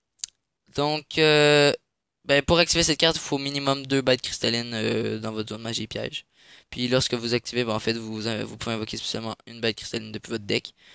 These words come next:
Donc là, tout de suite, on pense à, vous mettez deux bêtes cristallines. Exemple, j'ai Pégase de Saphir et, je sais pas moi, Tortue Émeraude. Puis, euh, ben, j'active cette carte-là et je vais placer une bête cristalline, euh, une bête cristalline, euh,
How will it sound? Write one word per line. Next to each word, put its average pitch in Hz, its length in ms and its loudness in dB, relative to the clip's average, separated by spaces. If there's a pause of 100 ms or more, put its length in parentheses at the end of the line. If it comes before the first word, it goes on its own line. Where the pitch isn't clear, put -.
(140)
Donc 131 200 -6
là, 165 100 4
tout 165 120 0
de - 40 0
suite, 160 160 0
on 135 80 0
pense 143 300 4
à, 123 300 6
vous 123 140 -12
mettez 127 260 0
deux 143 100 2
bêtes 151 160 6
cristallines. 143 420 2
Exemple, 127 320 0
j'ai 120 140 0
Pégase 123 500 2
de 113 80 -4
Saphir 117 540 0
et, 113 100 -2
je - 60 -2
sais 107 100 -2
pas 107 120 -8
moi, 110 120 -8
Tortue - 280 -8
Émeraude. 113 380 -6 (540)
Puis, 120 300 0 (120)
euh, 107 300 0
ben, 107 180 -2
j'active 143 440 2
cette 127 180 0
carte-là 131 540 2
et 127 80 -4
je 117 60 -6
vais 120 100 0
placer 120 480 0 (260)
une 190 240 -4
bête 160 200 2 (260)
cristalline, 143 600 -2 (1040)
euh, 117 260 0
une 123 80 -4
bête 139 180 2
cristalline, 123 600 -4
euh, 107 500 -4